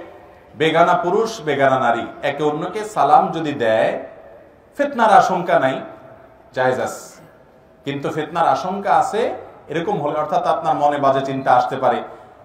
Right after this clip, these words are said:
একটা young মেয়ে, young ছেলে, নির্জন জায়গা বা পরবর্তী তাদের সাথে পরিচয় হতে পারে, কথা সামনে বাড়তে পারে এবং এই সাউন্ডের কারণে, ভয়েসের কারণে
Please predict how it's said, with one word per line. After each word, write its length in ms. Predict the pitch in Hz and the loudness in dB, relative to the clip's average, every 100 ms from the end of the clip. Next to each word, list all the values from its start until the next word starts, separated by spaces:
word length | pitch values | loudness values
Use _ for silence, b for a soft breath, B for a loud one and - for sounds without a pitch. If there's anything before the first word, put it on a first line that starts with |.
| - | -10
একটা 240 | 123 - 131 | -6 -4 2
young 340 | 135 139 139 | 6 6 6
মেয়ে, 260 | 135 127 113 | 0 -2 2
young 380 | 131 147 143 - | 8 8 8 0
ছেলে, 360 | 147 120 117 | -4 -4 -4
নির্জন 460 | 131 143 - 147 139 | -6 -8 -2 0 2
জায়গা 380 | 135 131 127 - | 2 6 6 6
বা 140 | 139 | 6
পরবর্তী 460 | - 147 156 156 151 | 6 4 4 0 0
তাদের 240 | 147 151 | 4 4
সাথে 280 | 156 156 160 | 2 -2 -2
পরিচয় 400 | 160 151 160 156 | -4 -4 -2 -2
হতে 220 | 156 160 | -2 -2
পারে, 240 | 156 147 143 | 2 2 2
কথা 200 | 165 165 | 0 0
সামনে 300 | 160 170 175 | 0 0 2
বাড়তে 300 | 175 170 185 | 4 2 4
পারে 260 | 175 165 - B B - | 4 4 2 B B 0
এবং 340 | 170 214 - - - - | 4 4 2 -2 -10 -12
এই 80 | 151 | -4
সাউন্ডের 440 | 156 165 170 170 | 2 2 2 -2
কারণে, 260 | 170 165 160 | 0 0 2
ভয়েসের 460 | 131 160 165 165 | 4 4 2 0
কারণে 440 | 170 165 208 277 | 4 4 4 -2